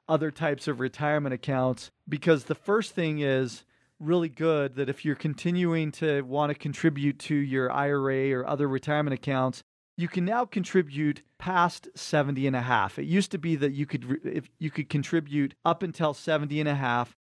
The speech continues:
but the Secure Act eliminates the age cap for contributions in recognition that people are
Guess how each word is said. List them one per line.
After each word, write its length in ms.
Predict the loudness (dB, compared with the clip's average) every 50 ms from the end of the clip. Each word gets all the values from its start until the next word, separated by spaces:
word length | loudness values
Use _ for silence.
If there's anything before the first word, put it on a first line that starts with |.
| _ _
but 140 | 0 0 0
the 60 | 0
Secure 440 | -2 -4 -6 -6 -4 -4 -2 -2 -2
Act 300 | 0 0 -2 -2 -2 -2
eliminates 560 | -2 -2 0 0 0 0 0 0 -2 -2 -4
the 160 | -8 -8 -6 -4
age 340 | 0 2 2 2 0 -2 -6
cap 280 | -2 -2 0 0 -2
for 160 | -4 -8 -8 -10 -8 _
contributions 1080 | -2 0 0 0 0 -2 -8 -6 -2 0 0 0 0 -2 -2 0 0 0 0 -2 -6 -10 -16 _ _
in 220 | -2 -2 0 2
recognition 840 | 2 2 2 2 -2 -4 -2 0 0 0 0 0 0 0 0 -2 -4 -2 0
that 260 | 0 0 0 -2 -6
people 520 | -4 -4 -4 -4 -2 -2 -2 -2 -2 -2 -4
are 280 | -6 -6 -6 -6 -8